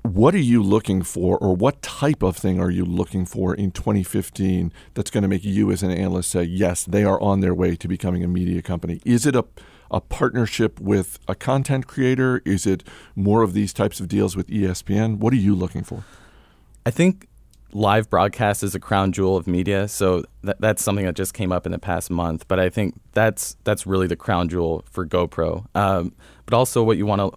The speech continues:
Speaker 2: what I'm watching going forward is how engaged are people with GoPro's YouTube channel? Like, up to this point, we know people love GoPro's content. There are more people watching them. They're spending more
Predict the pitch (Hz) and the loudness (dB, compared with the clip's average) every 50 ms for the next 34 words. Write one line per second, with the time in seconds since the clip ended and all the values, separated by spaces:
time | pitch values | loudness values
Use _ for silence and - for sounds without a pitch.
0 | - - - - - - 95 95 101 98 104 95 90 87 87 - - 85 82 82 | -10 -14 -14 -14 -12 -4 -2 0 2 2 2 2 2 0 0 -2 -4 -6 -4 -2
1 | 87 85 85 82 - - 85 85 85 85 80 82 82 - - - - 110 110 107 | -2 -2 -4 -4 -2 -2 0 0 0 -2 -2 -4 -4 -6 -8 -4 0 0 0 0
2 | 90 95 98 98 95 98 95 - - - - 95 98 95 92 - - 104 90 - | 0 0 2 2 2 0 0 -4 -8 -4 -2 0 0 0 0 -2 -4 -6 -4 -4
3 | 85 87 85 87 87 85 87 - - - 104 95 92 - 90 85 - 87 85 80 | -4 -4 -2 -4 -4 -6 -6 -8 -6 -4 -4 -2 -2 -2 -4 -2 -2 -4 -6 -4
4 | - 90 82 - - 87 85 85 82 82 82 85 85 - - 104 113 - 110 95 | -6 -8 -8 -6 -6 -6 -6 -4 -6 -6 -6 -6 -8 -4 -4 -4 -4 -2 -2 0
5 | 92 90 - - - 98 87 87 85 78 - - - 101 104 98 98 98 90 - | 0 -2 -4 -6 -4 -2 -2 0 -2 -2 -4 -6 -4 0 2 2 2 2 0 0
6 | 104 95 - 95 90 80 87 87 90 92 87 87 85 - - - 90 85 - - | -4 -2 0 0 0 0 0 2 2 2 2 2 0 -6 -2 -2 -2 -2 0 -2
7 | 80 76 - - - 85 87 85 - 90 82 87 85 85 85 87 95 92 98 107 | -4 -4 -4 -6 -6 -4 -4 -4 -6 -6 -6 -4 -4 -2 0 -2 -2 -2 -4 -6
8 | - 92 85 90 90 85 82 - - 85 85 82 87 85 - - 87 87 87 87 | -4 -2 -2 0 -2 -2 -4 -6 -6 -6 -4 -4 -6 -6 -6 -6 -4 -4 -4 -4
9 | 85 85 87 87 87 87 - | -4 -4 -2 -2 -4 -4 -6